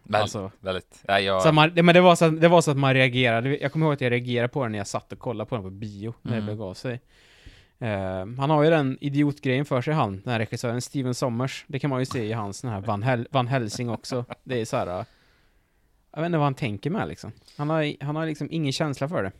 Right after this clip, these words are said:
Speaker 2: Ja, i alla fall då. Eh.
Speaker 1: Nej, tw-, jag vill ha en, du har två kvar.
Speaker 2: Ja, jag vet, jag vet. Tvåa, tvåa är ju mumierna som fiende i Metal Slug, eh, spelarna.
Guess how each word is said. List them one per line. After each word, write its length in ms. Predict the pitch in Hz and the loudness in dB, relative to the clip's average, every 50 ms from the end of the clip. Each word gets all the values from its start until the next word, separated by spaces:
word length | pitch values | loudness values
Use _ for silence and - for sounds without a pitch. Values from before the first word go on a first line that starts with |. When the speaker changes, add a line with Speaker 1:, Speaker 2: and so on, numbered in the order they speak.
| - _ - - | -20 _ -10 0
Speaker 2:
Ja, 200 | - 170 196 220 226 | 6 8 8 10 10
i 20 | |
alla 160 | 208 220 220 | 8 8 6
fall 200 | - 233 226 226 | 6 6 6 6
då. 60 | 180 143 | 6 6
Eh. 580 | 117 113 131 160 156 156 156 160 165 165 170 202 - - | 6 4 2 2 6 8 8 10 10 10 8 8 8 8
Speaker 1:
Nej, 180 | - - 151 | 6 8 8
tw-, 460 | 254 254 - 277 254 190 143 139 131 - | 6 4 6 6 6 6 8 8 6 6
jag 60 | 127 | 6
vill 80 | 156 - | 6 6
ha 60 | 175 165 | 6 6
en, 400 | 160 147 151 160 135 131 139 131 | 4 0 -4 -4 -4 -4 -6 -2
du 60 | - 127 | 0 0
har 60 | 143 | 0
två 240 | - - 147 135 156 | 2 0 0 0 0
kvar. 280 | - - 104 85 92 101 - - - _ _ _ _ _ _ _ _ _ _ _ _ | 2 2 2 2 0 -4 -10 -20 -20 _ _ _ _ _ _ _ _ _ _ _ _
Speaker 2:
Ja, 200 | - 127 139 175 202 | 2 4 6 8 10
jag 80 | 208 233 | 10 8
vet, 260 | 208 185 165 180 139 | 8 4 0 0 2
jag 100 | 165 185 | 4 6
vet. 240 | 180 202 180 151 - 139 - - - - - - _ | 6 6 6 2 0 -6 -16 -18 -20 -20 -20 -20 _
Tvåa, 600 | - - 185 202 220 226 214 190 190 202 220 240 - - - | -10 0 2 4 6 6 8 8 10 10 10 10 8 6 2
tvåa 500 | - - 226 233 226 202 202 226 240 220 - _ | -4 -4 -2 0 2 2 4 4 2 0 -2 _
är 240 | - 202 190 180 165 | -2 0 2 2 2
ju 260 | 151 147 147 151 151 | 2 0 0 0 2
mumierna 800 | 165 175 190 190 165 139 131 131 131 131 131 131 131 131 127 143 | 4 4 4 4 4 2 2 0 0 -2 -2 -2 -2 -2 -4 -4
som 200 | - - 147 139 | -6 -6 -6 -6
fiende 720 | - - - 180 165 147 131 127 131 131 147 180 156 - | -8 -10 -10 -8 -6 -6 -4 -2 -2 -2 -2 -2 -2 0
i 100 | 160 139 | 2 2
Metal 600 | 135 147 151 165 - - _ _ - 147 143 139 | 2 2 2 0 -2 -4 _ _ 0 0 0 0
Slug, 640 | - - - 180 175 175 175 160 151 139 120 117 127 | -2 -2 0 4 6 6 6 6 4 0 -4 -2 0
eh, 380 | 120 117 110 110 107 107 101 104 | 2 2 2 0 0 -2 -6 -8
spelarna. 480 | - - - 135 120 113 123 151 165 | -8 -6 -4 -4 -2 -2 -4 -4 -6